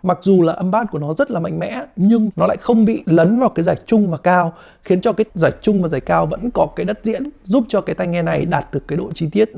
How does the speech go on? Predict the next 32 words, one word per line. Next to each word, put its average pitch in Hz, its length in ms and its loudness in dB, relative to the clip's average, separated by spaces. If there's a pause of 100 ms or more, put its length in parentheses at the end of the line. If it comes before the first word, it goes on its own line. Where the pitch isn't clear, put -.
(120)
rất - 180 -2
là 156 100 0
ấn 139 120 -2
tượng. - 320 2 (420)
Bên 214 160 6
cạnh 208 300 0
một 147 60 -2
cái 165 140 -8
giải 147 100 -4
bass 208 240 0
rất 254 200 -6
là 180 60 -2
bùng 151 200 0
nổ 139 240 -2 (120)
thì 151 240 0
đó 135 260 -4
là 196 100 -2
một 160 180 -2
cái 165 100 -4
giải 131 140 -4
trung 180 320 2
rất 247 160 2
là 185 80 2
trẻ, 120 340 -2 (100)
có 143 120 -4
cái 190 140 -2
độ 196 160 2
sáng, 160 400 -2
có 143 140 -4
cái 160 220 -6
độ 208 240 0
mượt 170 360 2